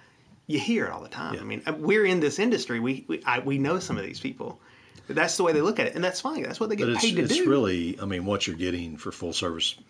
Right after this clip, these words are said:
Speaker 2: management is twenty-four seven coverage.
Speaker 1: It is.
Speaker 2: And it's, it's keeping eyes and ears on your property twenty-four seven. So if
Speaker 1: Yeah.
Speaker 2: there's a maintenance concern that comes up from the tenant that is an emergency in the middle of the night, it's gonna come to us.
Speaker 1: Yeah.
Speaker 2: So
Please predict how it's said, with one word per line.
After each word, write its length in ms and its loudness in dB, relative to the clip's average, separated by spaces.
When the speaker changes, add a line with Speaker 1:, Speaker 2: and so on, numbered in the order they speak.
Speaker 2:
management 560 -2
is 100 -4
twenty-four 400 -6
seven 320 -6
coverage. 500 -12
Speaker 1:
It 120 -6
is. 460 -2
Speaker 2:
And 180 -8
it's, 360 -4
it's 320 -4
keeping 300 2
eyes 280 0
and 100 -6
ears 240 -4
on 100 -6
your 100 -8
property 520 -8
twenty-four 420 -10
seven. 280 -6
So 140 0
if 60 0
Speaker 1:
Yeah. 40 -4
Speaker 2:
there's 220 2
a 40 -4
maintenance 440 -2
concern 340 0
that 100 -4
comes 220 -4
up 140 -4
from 100 -4
the 80 -2
tenant 360 -2
that 120 -4
is 220 0
an 80 2
emergency 640 -2
in 120 2
the 60 2
middle 220 4
of 60 2
the 100 2
night, 200 -2
it's 340 -2
gonna 200 0
come 220 -2
to 180 -8
us. 180 -6
Speaker 1:
Yeah. 220 2
Speaker 2:
So 400 -6